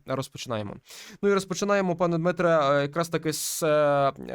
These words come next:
того, що вже майже півтора роки, як Україна, ну, о, взяла оці от, е, віжі, е,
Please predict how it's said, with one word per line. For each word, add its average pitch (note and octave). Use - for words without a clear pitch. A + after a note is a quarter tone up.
того, D#3
що D3
вже D3+
майже D3
півтора D3+
роки, D#3+
як A#2+
Україна, D#3+
ну, E3+
о, C3
взяла D3+
оці C3+
от, B2
е, B2+
віжі, B2
е, A#2+